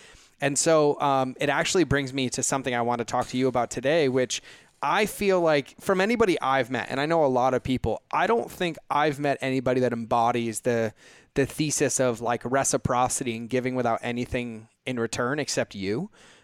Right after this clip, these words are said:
Uh, like, you're one of the shining examples that I see, the way that you interview people, the way that you follow up with people, like,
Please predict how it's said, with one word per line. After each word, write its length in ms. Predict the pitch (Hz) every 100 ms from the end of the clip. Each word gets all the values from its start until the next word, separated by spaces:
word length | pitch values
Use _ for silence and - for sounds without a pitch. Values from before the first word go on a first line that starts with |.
| -
Uh, 240 | 120 117 127
like, 220 | 131 131
you're 160 | 151
one 240 | 139 143 143
of 100 | 131
the 80 | 127
shining 400 | - 123 131 120
examples 520 | 113 120 117 123 110
that 100 | 110
I 100 | 101
see, 240 | - 110
the 80 | 101
way 160 | 117 123
that 80 |
you 180 | 123 123
interview 360 | 135 127 117 113
people, 360 | 120 113 110
the 80 | 107
way 140 | 110 117
that 60 |
you 100 | 117
follow 400 | - 123 123 123
up 160 | 127 -
with 220 | 123 -
people, 420 | - 113 - 110
like, 260 | 110 107